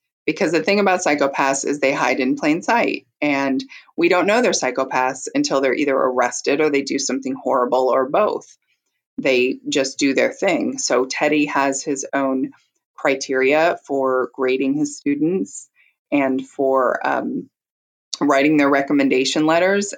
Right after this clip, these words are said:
and it's not necessarily based on merit. So it's based on his, what he believes that they need to learn. And because this is a private high school, these are wealthy, entitled, rich kids and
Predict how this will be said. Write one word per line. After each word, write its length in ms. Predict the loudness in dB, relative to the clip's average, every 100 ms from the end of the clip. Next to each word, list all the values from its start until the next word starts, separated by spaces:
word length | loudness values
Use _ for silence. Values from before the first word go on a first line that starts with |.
| -2
and 160 | 0
it's 180 | 0 0
not 200 | 0 0
necessarily 640 | -2 -6 -6 -2 0 0
based 340 | 0 0 -2 -2
on 180 | -2 0
merit. 520 | 0 0 -2 -6 -14 _ _ _ -12
So 260 | -2 0
it's 180 | 2 0
based 320 | -2 -2 0
on 160 | -2 -2
his, 320 | -2 -4 -6 _ _
what 220 | -2 0
he 420 | 0 -2 0 -2 -6 -4
believes 440 | -2 -2 -4 -4
that 180 | -4 0
they 140 | 0
need 260 | 0 -2 -4
to 120 | -6
learn. 460 | -2 0 0 -2 -8 -16 _ _ _ _ -4
And 420 | -2 0 -2 -2
because 400 | -4 0 0 2
this 220 | -2 0
is 120 | -2
a 120 | -2 -6 -14 -6
private 400 | -2 0 0 -2
high 200 | -2 -2
school, 580 | -4 -4 -2 -2 -2 -6 _ _ _ 0
these 220 | 2 4
are 160 | 2
wealthy, 680 | 2 2 2 2 0 0 2
entitled, 720 | 2 0 0 0 2 0 -2 -10 _ _ _ -20 -20 _ -4
rich 340 | 0 2 0 -4
kids 580 | 0 0 0 -4 -14 -10 -4
and 400 | -2 0 -4